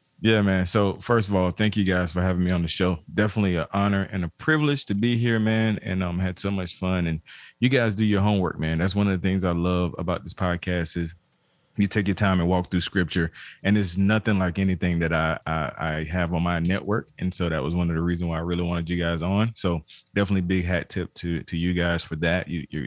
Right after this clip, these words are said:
your work is awesome. It's, uh, it looks good. Your Instagram page is the bomb. I just wanna give you those quick, uh, attaboys and, and kudos before I get out of here. But, uh, my name is Dwayne. You can find me anywhere at Dwayne twenty-one,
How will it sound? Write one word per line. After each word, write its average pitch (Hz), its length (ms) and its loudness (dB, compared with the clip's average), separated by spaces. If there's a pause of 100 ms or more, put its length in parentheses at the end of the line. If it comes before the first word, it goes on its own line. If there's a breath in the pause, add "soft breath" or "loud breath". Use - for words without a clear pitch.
your 73 100 -8
work 85 260 -4
is 80 280 -4 (340 soft breath)
awesome. 101 640 0
It's, 85 240 -6
uh, 73 400 -4
it - 160 -6
looks 101 320 0
good. 107 340 2
Your 80 80 -6
Instagram 104 460 0
page 104 320 -2
is 95 100 -2
the 85 80 -4
bomb. 101 480 2 (380 loud breath)
I 101 60 2
just 104 120 2
wanna 107 160 4
give 104 120 2
you 104 100 2
those 101 180 2
quick, 101 300 -2 (100)
uh, 85 320 -2 (240)
attaboys 98 600 2
and, 87 260 0
and 87 220 0
kudos 101 500 2
before 95 320 -2
I 92 60 0
get 92 160 -2
out 95 160 0
of 92 80 -2
here. 95 160 0
But, 90 280 -2 (360 loud breath)
uh, 101 80 4
my 104 100 4
name 113 160 2
is 110 100 2
Dwayne. 110 340 2
You 110 100 0
can 104 80 0
find 104 240 0
me 101 180 -2
anywhere 127 640 0
at 98 180 -4
Dwayne 101 400 0
twenty-one, 104 640 0